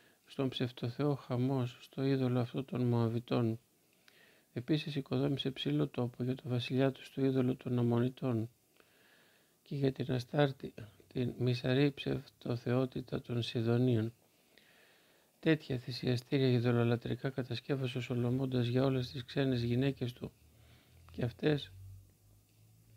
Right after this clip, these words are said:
πρόσφεραν θυσίες και θυμίαμα στους ψευτοθεούς τους βασιλιών.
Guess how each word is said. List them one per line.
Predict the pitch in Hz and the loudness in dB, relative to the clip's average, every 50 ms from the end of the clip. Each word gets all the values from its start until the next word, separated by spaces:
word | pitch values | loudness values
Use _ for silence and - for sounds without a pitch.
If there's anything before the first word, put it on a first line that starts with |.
| _ _ - - - - - - - | _ _ -20 -20 -20 -20 -20 -20 -8
πρόσφεραν | - - 143 147 135 123 - - 123 110 117 117 117 117 110 | -2 0 2 2 2 2 2 4 6 6 6 6 6 4 2
θυσίες | - 135 117 - - 151 147 139 120 107 101 | 2 0 -2 0 0 2 4 4 4 4 2
και | - - 127 | 0 -4 -6
θυμίαμα | 120 - 135 113 123 135 139 135 127 113 107 107 110 107 | -6 -4 -2 -2 0 2 2 2 4 4 2 2 0 -2
στους | 107 - - 117 | -4 -6 -10 -12
ψευτοθεούς | - - - 123 120 - - 127 120 - - 127 131 127 120 123 | -10 -8 -8 -8 -8 -8 -6 -6 -6 -2 0 0 0 0 0 -4
τους | - 147 - - - - - | -8 -16 -18 -16 -18 -12 -6
βασιλιών. | - 117 - - 120 127 127 135 131 120 104 101 110 | -6 -6 -4 -2 0 0 2 2 2 2 0 -2 -4